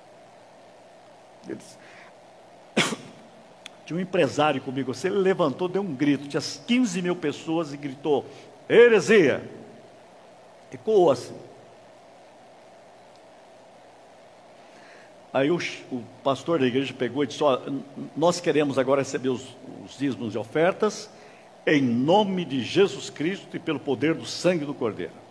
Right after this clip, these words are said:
Aí fala, agora vocês podem dar, que agora o pastor quebrou a maldição do cara. Gente, essas coisas são, tá aqui, ó. Paulo está dizendo,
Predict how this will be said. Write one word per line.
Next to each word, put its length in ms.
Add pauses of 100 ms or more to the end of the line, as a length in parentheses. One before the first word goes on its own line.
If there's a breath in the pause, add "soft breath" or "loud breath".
(960 loud breath)
Aí 120
fala, 140
agora 220
vocês 200
podem 360
dar, 300 (280)
que 80
agora 380 (120)
o 60
pastor 360
quebrou 420
a 40
maldição 540
do 100
cara. 340 (1500 loud breath)
Gente, 420
essas 320
coisas 380
são, 380 (240)
tá 100
aqui, 320
ó. 120 (420)
Paulo 220
está 200
dizendo, 600